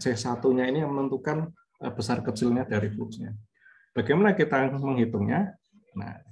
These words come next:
kita menghitungnya dari mana? Dari tingkat daya.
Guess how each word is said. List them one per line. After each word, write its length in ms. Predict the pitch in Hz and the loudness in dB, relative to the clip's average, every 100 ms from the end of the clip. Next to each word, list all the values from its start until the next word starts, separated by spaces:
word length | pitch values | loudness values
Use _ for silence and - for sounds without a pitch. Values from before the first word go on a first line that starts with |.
| - | -10
kita 160 | 139 180 | 0 4
menghitungnya 400 | 165 120 120 143 | 4 2 0 0
dari 180 | 165 139 156 | 0 0 0
mana? 240 | 165 143 - _ _ | -2 -4 -10 _ _
Dari 480 | 110 98 92 107 147 - | -2 0 0 -2 -4 -4
tingkat 480 | 139 127 139 - - | -4 -2 -4 -4 -6
daya. 480 | 104 95 92 92 | -4 -2 -4 -6